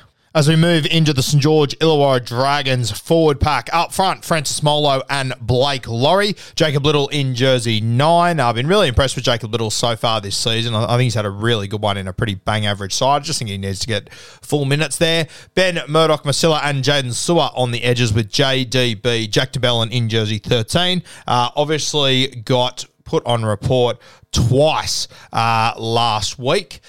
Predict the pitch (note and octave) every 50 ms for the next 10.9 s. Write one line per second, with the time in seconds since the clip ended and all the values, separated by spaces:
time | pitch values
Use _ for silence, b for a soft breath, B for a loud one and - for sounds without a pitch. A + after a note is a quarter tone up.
0 | B B B - - A2+ A2+ A2 A2 G#2+ G#2+ A2 G2+ - - - C3+ B2 A2 A2
1 | G2 - B2 A#2 A2+ G#2+ A#2 A2 G#2 A2 A2 - - - A2+ A2 - - - -
2 | - C3 B2 A2 G2+ - - - A2 G#2+ A2 G#2+ G#2 G2+ F#2+ - - A2+ - A#2+
3 | A2+ G#2 - G#2+ G#2+ A2 A2+ - G#2+ C3 B2+ B2 B2 A#2 B B B B - C3+
4 | C3+ C3 B2+ E3+ D#3 E3 C#3+ E3 D#3 E3 D#3 D3+ C#3 D#3+ D#3 D3 C3 D#3+ E3+ E3
5 | C#3+ A#2 - - D#3+ E3 D3 - D#3 C#3+ C#3 C3+ D3+ D#3 D3+ C#3+ B2+ A2 A2+ B2
6 | C#3 C#3 C3+ - B2+ A#2 A#2+ A#2+ A#2+ A2+ A2 G#2+ G2 - - - C#3 C3 A#2 G#2+
7 | - - B2 A#2+ A#2+ - - A#2+ A2 - G#2 A2 G#2+ G2+ G2 - B2 A2+ A#2 A#2+
8 | A2+ G#2+ G2+ F#2+ - - - F3+ A3 A#3 F#3 - B B B B B B - -
9 | A#2+ A#2+ A#2+ B2 B2 B2 A#2+ - C3+ D3 D#3 D#3+ D3+ - - F3 E3 D#3+ D3 D#3
10 | C#3 - C#3 D#3 F3 G3 G#3+ E3+ - D3+ C#3 D3+ C#3+ - - D3 C#3+ C3+